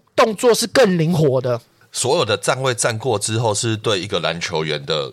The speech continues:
Speaker 2: 基本能力或是什么都有很大不同的影响。
Speaker 1: 诶，这个好像也是删减，他好像没有讲说就是和田的出生过程。那没关系，这，这个我们也告诉大家。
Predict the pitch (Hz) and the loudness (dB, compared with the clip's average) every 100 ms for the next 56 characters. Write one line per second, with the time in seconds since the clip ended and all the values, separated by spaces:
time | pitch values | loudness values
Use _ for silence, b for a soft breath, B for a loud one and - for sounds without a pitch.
0 | _ - 104 104 87 76 64 80 80 82 | _ -6 -6 -4 -4 -6 -8 -8 -6 -4
1 | 98 90 92 92 - 71 71 87 87 71 | -6 -4 -4 -4 -6 -10 -6 -4 -4 -4
2 | 71 60 85 73 64 85 80 65 64 58 | -8 -8 -6 -6 -8 -12 -12 -12 -12 -14
3 | 60 - - _ _ _ _ 185 220 285 | -14 -14 -14 _ _ _ _ 0 2 2
4 | 247 143 175 143 120 147 147 151 123 170 | 4 4 4 2 -2 2 2 2 0 2
5 | 180 202 180 156 165 147 110 139 139 147 | 2 4 4 4 4 2 0 0 2 2
6 | 151 - 123 120 117 120 117 - 135 120 | 0 0 0 0 -2 -2 -2 -2 -4 -2
7 | 147 - 156 117 - 85 127 160 196 208 | -6 -2 -2 -2 -6 -8 -4 0 2 2
8 | 214 175 - 220 180 143 139 139 135 131 | 4 4 4 2 4 4 4 0 0 2
9 | 147 147 160 156 - 180 | 2 2 2 4 4 4